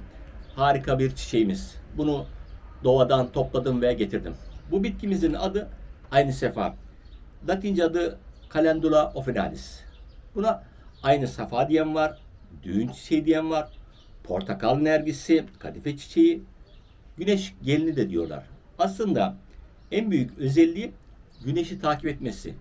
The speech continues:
Aynen bir ay çiçeği gibi sabah güneşi takip ediyor. Hava bulutlu olduğu zaman, özellikle güneş batmak üzere olduğu zaman çiçeklerini hızlıca kapatıyor. Onun için bugün gölgeye geldi. Biraz sonra da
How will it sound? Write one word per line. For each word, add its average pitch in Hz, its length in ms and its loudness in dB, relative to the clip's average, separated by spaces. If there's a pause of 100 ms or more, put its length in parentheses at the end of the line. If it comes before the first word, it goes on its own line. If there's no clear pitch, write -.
(280)
Aynen 170 400 -2
bir 156 120 -2 (680)
ay 175 200 0
çiçeği 127 380 -4
gibi 104 260 -4 (500)
sabah - 440 0 (180)
güneşi 104 340 -2
takip 98 340 -2
ediyor. 170 300 2 (520)
Hava 190 280 0
bulutlu 190 320 2
olduğu 165 240 8
zaman, 117 360 4 (400)
özellikle 143 560 -2 (100)
güneş 147 480 -2 (100)
batmak 170 320 -2
üzere 139 180 0
olduğu 160 200 0
zaman 143 340 -2 (440)
çiçeklerini 143 560 0
hızlıca 131 600 -4
kapatıyor. 117 420 -4 (420)
Onun 196 180 2
için 165 240 0
bugün 156 260 2
gölgeye 135 320 4
geldi. 127 280 4
Biraz 165 180 2
sonra 127 260 -4
da 156 240 -2